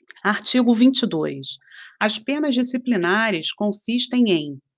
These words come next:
um, advertência. Dois, repreensão. Três, multa equivalente a até dez vezes o valor da anuidade.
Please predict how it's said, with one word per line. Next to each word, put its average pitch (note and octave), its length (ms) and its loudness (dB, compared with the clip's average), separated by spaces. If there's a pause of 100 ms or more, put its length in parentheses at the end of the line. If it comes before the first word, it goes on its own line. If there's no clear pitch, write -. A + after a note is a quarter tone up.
(220)
um, F#3 300 0 (240)
advertência. F#3 1040 -2 (360)
Dois, E3+ 480 2 (200)
repreensão. G3 1040 0 (380)
Três, D3+ 480 0 (260)
multa B3+ 540 0
equivalente A#3 920 2 (240)
a F3+ 200 2
até D#3 320 -4
dez G3 420 0
vezes E3+ 380 0
o D3 100 -6
valor D#3+ 400 -2
da G3 120 2
anuidade. E3+ 840 0